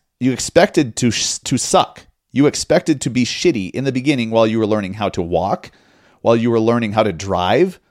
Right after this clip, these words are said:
Like, did you get behind the wheel the very first time and you just, like, knew how everything worked? Of course not. Were you hard on yourself after the very first time when you're like, "Damn it, I'm not, I'm not the best. I don't get it"? No, 'cause you know that it takes time.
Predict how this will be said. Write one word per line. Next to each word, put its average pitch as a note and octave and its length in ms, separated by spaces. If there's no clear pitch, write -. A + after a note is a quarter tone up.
Like, A#2 200
did B2 160
you E3+ 80
get G3 160
behind D3+ 280
the C3 60
wheel C3+ 320
the C3 140
very G#2+ 320
first C3 260
time B2+ 300
and B2 80
you G2+ 80
just, G#2 160
like, G2 140
knew F#2+ 200
how A2+ 120
everything A2 340
worked? F#2 320
Of - 100
course - 240
not. - 240
Were C#3 140
you D#3+ 160
hard C#3 340
on D#3 100
yourself D#3 600
after B2+ 280
the A#2+ 100
very A#2+ 240
first C3 260
time B2 220
when C3 80
you're A2 100
like, G#2 200
"Damn D#3 200
it, B2+ 80
I'm C3+ 120
not, C#3+ 340
I'm B2+ 60
not C3+ 160
the B2 60
best. A2 420
I - 80
don't C3+ 360
get D3 200
it"? - 180
No, E3+ 560
'cause C#3+ 180
you E3 80
know D3 440
that B2+ 120
it - 160
takes - 300
time. D3+ 480